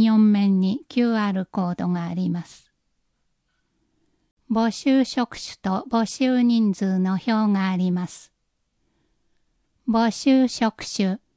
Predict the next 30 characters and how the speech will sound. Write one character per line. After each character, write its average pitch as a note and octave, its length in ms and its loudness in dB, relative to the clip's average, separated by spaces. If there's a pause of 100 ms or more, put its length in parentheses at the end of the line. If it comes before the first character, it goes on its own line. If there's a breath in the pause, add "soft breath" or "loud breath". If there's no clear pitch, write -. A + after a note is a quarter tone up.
(280)
事 A#3 180 2
務 B3+ 180 4
職、 F#3+ 580 -4 (420)
大 A#3 280 2
学 A3 280 0
短 G#3 320 0
大 F#3+ 280 -2
高 G#3 280 0
校 F3+ 300 -6
卒。 - 420 -10 (680)
募 A3+ 200 -2
集 C4 420 0
人 A3+ 360 4
数 F#3+ 420 -2 (120)
十 A#3+ 340 2
二 A3 220 6
人。 F3 340 0 (1200)
事 A3+ 200 2
務 B3+ 160 6
職、 - 580 -4 (180)
民 B3+ 260 6
間 C4 300 2
企 B3 280 4
業 F#3 220 2
等 F#3+ 300 -2
経 G#3 280 -2
験 F#3 320 -2
者、 F3 360 -8 (720)
三 A3 500 0
人。 F3+ 360 0